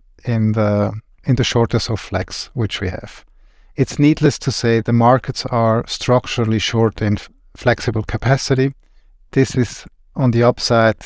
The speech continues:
the tremendous value, uh, batteries bring, just if you look at from an investment case, and also tremendous value of building more interconnection. So we actually know what we need to do,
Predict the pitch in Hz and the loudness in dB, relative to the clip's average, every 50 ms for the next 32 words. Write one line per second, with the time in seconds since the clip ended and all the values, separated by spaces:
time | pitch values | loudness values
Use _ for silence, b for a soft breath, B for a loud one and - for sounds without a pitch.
0 | - - _ _ _ _ _ - - 120 - - - 127 117 117 117 117 113 117 | -20 -20 _ _ _ _ _ -6 -6 -6 -4 -2 0 2 4 4 4 2 2 0
1 | 107 - - 110 110 113 107 104 107 107 104 - _ _ _ _ _ - - - | -2 -2 0 0 2 2 2 2 0 -2 -2 -4 _ _ _ _ _ -20 -20 -20
2 | _ _ - - _ - 196 131 117 113 - 131 123 117 - - 117 107 107 101 | _ _ -20 -20 _ -6 -4 -2 -2 -2 0 2 2 2 0 0 -2 0 0 -2
3 | - - - 151 175 202 202 _ _ - - - 120 110 - - 117 - - 123 | -2 2 4 4 4 4 2 _ _ -16 -10 -6 -6 -4 -2 -2 -2 -2 0 0
4 | 107 120 113 - - 110 - - - - - _ _ - _ _ _ - - - | 0 0 -2 0 -2 -2 -2 -4 -8 -20 -20 _ _ -20 _ _ _ -12 -8 -4
5 | - 127 117 117 113 113 107 123 135 131 - - 147 135 - - 139 135 139 139 | 0 2 2 4 4 4 4 4 4 4 2 0 -2 -2 0 0 0 2 2 0
6 | - - - - _ - - _ _ - - _ - - 180 143 135 127 123 - | -4 -8 -18 -20 _ -20 -20 _ _ -20 -20 _ -6 0 2 2 4 2 2 -2
7 | - - 147 139 131 - - 127 - - 139 127 127 127 127 123 123 127 - - | -4 -2 0 0 0 0 -2 -4 0 2 4 4 6 6 4 4 2 0 0 2
8 | 123 120 120 110 120 117 - - 123 120 117 107 123 117 113 113 113 113 120 - | 2 2 2 2 0 0 -2 0 0 0 0 2 2 2 2 2 2 2 0 0
9 | 131 120 - - 113 - - 113 107 113 117 - - - 113 110 - - 135 131 | 0 0 0 -2 -4 -4 -2 -2 0 0 -2 -2 -6 -10 -10 -8 -4 -2 0 2
10 | 127 139 147 156 156 147 - - - 131 123 117 113 120 127 135 139 139 131 120 | 4 4 4 4 4 2 0 -2 -2 0 2 2 4 4 4 4 4 4 2 2
11 | 107 110 _ _ _ _ _ - _ - 143 123 117 117 - - 120 113 117 123 | -2 -4 _ _ _ _ _ -20 _ -6 -4 -2 -2 -2 -2 0 0 2 2 2
12 | 117 - - - 107 - 117 131 151 | 0 -2 -4 -4 0 2 2 2 0